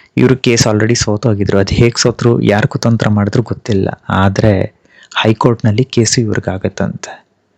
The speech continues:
ಆ ಒಂದು ನಿವೇಶನ ಏನಿದೆ, ಪ್ರತಿಷ್ಠಿತ ಬಡಾವಣೆಯಲ್ಲಿರುವಂತಹ ನಿವೇಶನ ಇವರಿಗೆ ಸಿಗತ್ತೆ. ನಂತರ ಏನಿದೆ, ಇವ್ರು ಅದನ್ನ ಕೆಲವು ಕೋಟಿಗಳಿಗೆ,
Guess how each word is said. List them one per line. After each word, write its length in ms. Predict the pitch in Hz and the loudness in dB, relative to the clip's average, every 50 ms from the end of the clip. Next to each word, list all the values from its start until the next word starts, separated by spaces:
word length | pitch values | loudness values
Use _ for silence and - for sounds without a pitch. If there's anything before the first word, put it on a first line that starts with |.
| _ _ _ _ _ _ _ _ _ _ _ - - | _ _ _ _ _ _ _ _ _ _ _ -10 -4
ಆ 80 | - 107 | -4 0
ಒಂದು 280 | 101 110 110 107 117 117 | 2 4 4 4 4 4
ನಿವೇಶನ 540 | 110 110 104 101 110 117 120 - 123 113 | 4 4 4 4 4 2 2 2 2 2
ಏನಿದೆ, 340 | 110 107 104 101 104 104 110 | 4 2 2 2 2 0 0
ಪ್ರತಿಷ್ಠಿತ 640 | - - - - - 139 - - - - 131 - 123 | 0 -2 -6 -2 -2 -2 -2 -2 0 -2 0 0 0
ಬಡಾವಣೆಯಲ್ಲಿರುವಂತಹ 1080 | 110 107 107 101 101 104 110 110 107 107 107 104 101 101 104 101 98 98 98 - 104 110 | 0 0 0 2 2 4 4 4 4 4 4 4 4 2 2 0 -2 -2 -4 -2 -2 -2
ನಿವೇಶನ 560 | 104 101 98 98 101 95 - - 117 139 185 156 | 0 0 2 2 2 0 0 0 0 0 0 2
ಇವರಿಗೆ 300 | 113 101 98 - 98 107 | 2 2 2 2 0 -4
ಸಿಗತ್ತೆ. 580 | - - - - - 101 - - 117 110 - _ _ _ _ _ _ _ _ _ _ _ _ _ - 110 | -2 -2 -4 -2 -2 -6 -6 -6 -14 -14 -16 _ _ _ _ _ _ _ _ _ _ _ _ _ -2 2
ನಂತರ 320 | 101 98 104 107 - 113 | 2 2 2 2 2 2
ಏನಿದೆ, 560 | 117 110 110 107 104 98 110 113 123 156 _ _ _ _ _ _ - 127 | 2 4 4 4 4 4 4 2 2 0 _ _ _ _ _ _ -4 -2
ಇವ್ರು 160 | 110 110 110 | 0 0 0
ಅದನ್ನ 300 | 101 95 - 107 107 123 156 | 0 0 0 0 0 0 -2
ಕೆಲವು 500 | 175 - - 117 107 110 117 135 143 - | -2 -2 0 2 2 4 4 2 0 0
ಕೋಟಿಗಳಿಗೆ, 960 | - - 135 127 131 147 - - 139 123 120 110 107 107 101 98 98 - | 0 2 4 4 6 4 4 2 0 0 0 -2 -2 -2 -4 -4 -6 -8